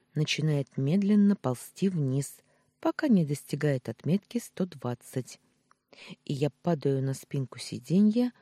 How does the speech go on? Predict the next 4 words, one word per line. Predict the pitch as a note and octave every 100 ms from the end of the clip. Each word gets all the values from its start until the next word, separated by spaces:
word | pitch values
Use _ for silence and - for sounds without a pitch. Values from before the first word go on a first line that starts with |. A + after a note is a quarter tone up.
| _ -
прикрывая | E4 D#4 C#3 A2+ A#2+ B2+
глаза. | - B2+ - C3 - _ _ _ _ _ _ _ _ - - - -
Глубоко | D#3+ C#3 C3+ C#3 - G#3
вдыхаю | D#3+ - D3 - G#3+ F#3+